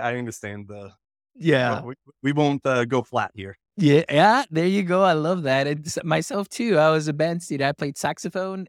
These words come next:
Speaker 2: and, uh, trombone too as well. So that's definitely a lot of fun there. So for sure, uh, you know, I definitely get the lingo. So I picked up on that right away.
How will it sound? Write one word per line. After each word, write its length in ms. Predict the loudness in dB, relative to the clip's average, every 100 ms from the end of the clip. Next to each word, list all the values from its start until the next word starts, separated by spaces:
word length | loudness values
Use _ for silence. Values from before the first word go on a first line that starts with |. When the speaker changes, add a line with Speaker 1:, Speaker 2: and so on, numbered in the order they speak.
| -6
Speaker 2:
and, 440 | -6 -6 -6 -4
uh, 200 | -4 -4
trombone 560 | -4 -4 0 0 0 -2
too 240 | -4 -4
as 140 | -4 -4
well. 300 | -4 -2 -4
So 240 | -4 -6
that's 300 | -4 -6 -6
definitely 500 | -8 -8 -6 -6 -6
a 180 | -6 -8
lot 220 | -8 -8
of 80 | -8
fun 240 | -10 -12 -10
there. 200 | -12 -10
So 180 | -10 -8
for 140 | -8
sure, 360 | -6 -2 -2 -4 _ _ _ _
uh, 360 | -6 -4 -4 -10 -10
you 180 | -6 -2
know, 120 | 0
I 80 | 0
definitely 380 | -2 -4 -4 -8
get 140 | -6
the 100 | -4
lingo. 220 | -4 -4
So 120 | -2 -2
I 60 |
picked 280 | 0 -2 0
up 140 | 0
on 140 | 0 0
that 180 | -2 -4
right 180 | -6 -6
away. 340 | -6 -8 -10